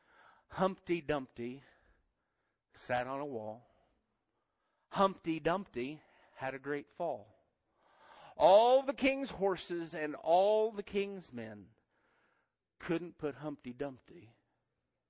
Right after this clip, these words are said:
back together again. Now, I confess to you,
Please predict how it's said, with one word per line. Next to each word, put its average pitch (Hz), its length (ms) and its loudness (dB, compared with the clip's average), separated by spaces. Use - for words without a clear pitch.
back 131 260 -4
together 160 400 -12
again. - 120 -20
Now, 120 80 0
I 135 80 4
confess 165 420 -4
to 135 120 -12
you, 127 300 -6